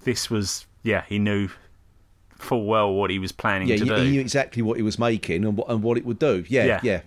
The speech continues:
Speaker 2: you're absolutely
Speaker 1: Yeah.
Speaker 2: right. Absolutely right. Yes, I think, I think people,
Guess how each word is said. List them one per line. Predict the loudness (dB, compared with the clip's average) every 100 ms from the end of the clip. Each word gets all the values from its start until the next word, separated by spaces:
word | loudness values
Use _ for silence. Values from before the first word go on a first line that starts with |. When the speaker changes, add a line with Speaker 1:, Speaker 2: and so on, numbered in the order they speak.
| -6
Speaker 2:
you're | -6
absolutely | -4 -4 2
Speaker 1:
Yeah. | 2
Speaker 2:
right. | 2 -2 _ -20 _ _ -12
Absolutely | -10 -8 -6 -6
right. | -2 -2 -2 -4 _ _ _ _ _ _ _ _
Yes, | -4 -2 0
I |
think, | 0 0
I | 2
think | -2 0
people, | 0 0 -2 -4 -6